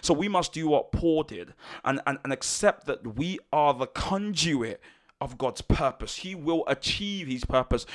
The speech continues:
through the sons of God, which are us. Right?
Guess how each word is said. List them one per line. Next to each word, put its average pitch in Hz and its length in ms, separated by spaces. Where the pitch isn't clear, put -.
through 151 300
the 127 120
sons 120 580
of 98 220
God, 101 360
which - 220
are 120 140
us. - 320
Right? 175 320